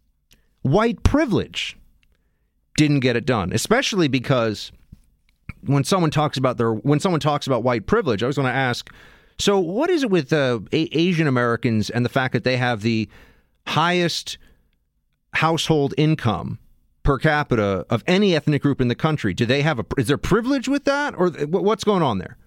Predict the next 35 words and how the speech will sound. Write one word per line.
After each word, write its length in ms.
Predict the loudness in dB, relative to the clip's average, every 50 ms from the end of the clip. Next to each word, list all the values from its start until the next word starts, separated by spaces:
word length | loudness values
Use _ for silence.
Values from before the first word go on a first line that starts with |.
| _ _ _ -8
Someone 280 | -2 0 2 2 2 2
wanna 100 | 2 0
explain 300 | -2 0 0 0 2 2
that 160 | 0 0 0
one 100 | 0 0
to 60 | 0
me? 180 | -2 -4 -6 _ -16 _ _ _ _ _ _ _ _ _ _ _ _ _ _ _ _ _ _ -2
You 160 | 0 0 0 2
never 220 | 0 0 -2 0
talk 140 | 0 0 -2
about 160 | -2 -6 -6
Asian 420 | -2 0 0 0 2 0 0 -2 -2
privilege, 460 | 0 0 0 0 0 -2 -4 -2 -2
right? 140 | -2 -2 -4 -8 -4 -2
But 100 | -2 0
see, 300 | 0 0 0 0 0 -2 -4 -10 -20 -20 _ _ 0
I 160 | 0 2 2
don't 160 | 2 0 0 2
talk 220 | 0 0 2 2
about 280 | 0 0 0 0 0 0
groups 380 | 2 4 2 2 2 0 -2
and 160 | 0 0 2
their 140 | 0 0 0
privileges 520 | 0 -2 -2 0 2 0 0 0 -2 0 2
in 120 | 2 2
that 160 | 0 0 0
way 180 | 0 0 0 0
because 400 | -2 -2 -2 0 0 0 0 -2
it's 140 | -4 -2 0
idiotic. 640 | 0 0 2 2 0 0 -2 -2 -6 -8 -16 -16 -12 -2
But 180 | 0 0 0 2
nonetheless, 640 | 0 0 2 2 0 2 2 0 0 0 -4 -6 -4
that 220 | -2 0 0 0 0
has 220 | 0 -2 -2 -4
been 540 | -4 -2 0 2 2 2 2 2 0 -2